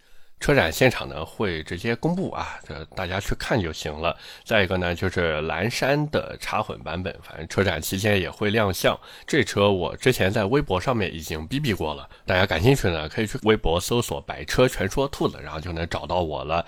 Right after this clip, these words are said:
接下来呢就是捷豹路虎新迈，反正新出了一个车型啊，炒炒冷饭。然后捷豹那边呢也是给X F L新出一个版本。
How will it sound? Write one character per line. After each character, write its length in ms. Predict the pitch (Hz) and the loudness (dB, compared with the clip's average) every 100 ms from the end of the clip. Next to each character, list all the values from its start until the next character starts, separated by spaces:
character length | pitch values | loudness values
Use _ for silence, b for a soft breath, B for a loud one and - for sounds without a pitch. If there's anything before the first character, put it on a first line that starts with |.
| B B B B | B B B B
接 140 | 131 | 0
下 160 | 139 110 | 4 4
来 160 | 87 | 6
呢 180 | 92 90 | 4 4
就 140 | 92 | 0
是 260 | 82 78 78 | -2 -4 -6
捷 180 | - 82 | -6 -4
豹 200 | 120 135 | 0 4
路 180 | 175 135 | 4 2
虎 420 | - 76 78 95 B B - | -2 -4 -2 -2 B B -6
新 180 | 107 | -2
迈， 180 | 98 80 - | 0 0 -4
反 180 | 65 | -10
正 160 | 76 78 | -6 -8
新 180 | - 80 | -4 -2
出 160 | - | -2
了 80 | 76 | -2
一 60 | 76 | -4
个 140 | 85 | -4
车 180 | - 87 | -4 -8
型 180 | 82 76 | -8 -10
啊， 140 | 76 - | -10 -10
炒 120 | 80 | -8
炒 140 | 80 | -6
冷 180 | 80 76 | -6 -6
饭。 220 | - 90 - B B | 2 2 2 B B
然 200 | 87 80 | -8 -4
后 260 | 90 82 80 | -2 -2 -2
捷 180 | 85 | -6
豹 200 | 80 98 | 0 0
那 100 | 92 | 0
边 180 | 82 82 | -2 -4
呢 160 | 82 80 | -4 -6
也 240 | 82 78 | -6 -6
是 200 | 76 92 | -4 -4
给 180 | - 78 | -4 -8
X 220 | - - | -6 -4
F 340 | 90 87 90 90 | -2 -2 -2 0
L 180 | 80 | 0
新 220 | 78 90 85 | -4 -8 -8
出 160 | 90 | -6
一 80 | 80 | -4
个 100 | 85 | -4
版 240 | 82 82 | -4 -4
本。 160 | 85 | -4